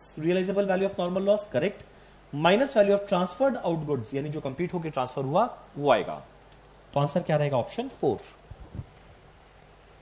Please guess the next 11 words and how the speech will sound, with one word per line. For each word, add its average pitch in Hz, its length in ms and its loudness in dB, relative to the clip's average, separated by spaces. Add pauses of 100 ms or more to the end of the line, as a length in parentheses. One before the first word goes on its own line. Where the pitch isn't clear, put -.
(840)
आ, 190 160 12
नेक्स्ट 233 220 10
है 233 60 2
मेरा 220 140 8
क्वेश्चन 202 260 2
नंबर 180 140 2
फ़ोर्टीन, 180 400 0
क्या 139 160 2
लिखा 147 180 0
हुआ 165 120 0
है? 226 120 -4